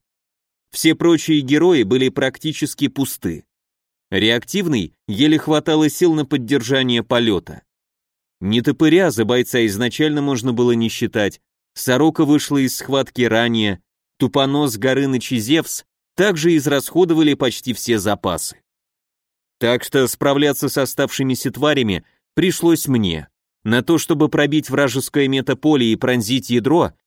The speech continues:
требовалось приложить массу усилий, так что я применил более экономную тактику. Призрачным клинком обрубал одно из крыльев химер, в которых проходили лётные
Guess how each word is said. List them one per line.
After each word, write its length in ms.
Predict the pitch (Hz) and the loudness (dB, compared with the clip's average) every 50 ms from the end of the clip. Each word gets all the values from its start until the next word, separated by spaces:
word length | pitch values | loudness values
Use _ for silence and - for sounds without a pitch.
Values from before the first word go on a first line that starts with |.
| _ _ _ | _ _ _
требовалось 640 | - 143 165 156 139 151 151 156 151 156 139 - | 2 4 4 4 2 0 2 2 2 2 0 -2
приложить 560 | - - 151 156 151 147 139 131 156 147 - 147 | -2 -2 0 2 2 2 2 2 0 -2 0 -2
массу 360 | 147 147 147 - - 160 160 | -2 -2 -2 -2 -4 -4 -4
усилий, 500 | 165 156 - - 160 110 82 76 73 - _ _ _ _ _ _ _ _ - | -4 -4 -4 -4 -4 -4 -6 -8 -12 -18 _ _ _ _ _ _ _ _ 0
так 200 | 151 156 156 - | 0 0 0 0
что 160 | - - 156 | 0 0 2
я 200 | 160 185 214 202 | 2 2 2 0
применил 500 | - 175 180 165 165 170 170 170 165 147 | 0 0 0 2 2 2 2 2 2 2
более 400 | 131 151 175 175 170 160 156 143 | 2 2 2 4 4 4 2 2
экономную 600 | - - 139 135 131 131 127 123 117 113 113 101 | 0 -2 -2 -2 0 0 0 0 0 0 0 0
тактику. 640 | - 117 104 90 - - 90 80 - - 64 - _ _ _ _ _ _ _ _ _ _ - | 0 -2 -2 -2 -4 -6 -10 -10 -10 -14 -18 -18 _ _ _ _ _ _ _ _ _ _ 0
Призрачным 640 | 151 160 160 135 160 151 143 - - 160 151 139 | 2 2 4 4 2 0 0 -2 -2 -2 -2 -2
клинком 460 | - 139 143 143 139 - 170 175 160 143 | 0 0 0 0 0 0 0 0 0 0
обрубал 520 | 123 98 127 139 131 127 147 147 131 117 | 0 0 0 0 2 2 2 2 4 2
одно 260 | 110 95 107 120 117 | 2 0 0 0 0
из 120 | 110 - - | 0 -2 -2
крыльев 380 | - 127 127 123 110 101 90 | -2 0 0 2 2 0 -2
химер, 480 | - - 113 110 127 151 151 104 80 - _ _ _ _ _ - | -2 -4 -4 -2 0 -2 -2 -2 -4 -8 _ _ _ _ _ -20
в 60 | - | -6
которых 460 | - 131 123 - 196 220 220 196 - - | -4 -2 0 0 2 2 2 0 0 -2
проходили 560 | 170 156 - - 147 139 139 170 180 170 156 | -2 -2 0 0 0 0 2 2 2 2 4
лётные 600 | 143 131 143 165 170 - 160 156 151 151 151 | 2 2 2 2 0 0 -2 0 0 0 0